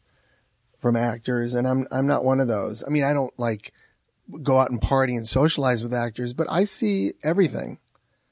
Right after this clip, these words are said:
Or if I don't, I have, you know, people in my office that see everything. There's just so much right now. It's just impossible to see everything. So I rely on a lot of other people to,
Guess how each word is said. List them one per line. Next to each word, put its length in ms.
Or 140
if 80
I 100
don't, 360
I 80
have, 320
you 120
know, 80
people 380
in 60
my 160
office 400
that 100
see 100
everything. 240
There's 140
just 200
so 200
much 320
right 240
now. 380
It's 160
just 160
impossible 1000
to 480
see 240
everything. 380
So 180
I 200
rely 500
on 80
a 80
lot 240
of 100
other 160
people 580
to, 500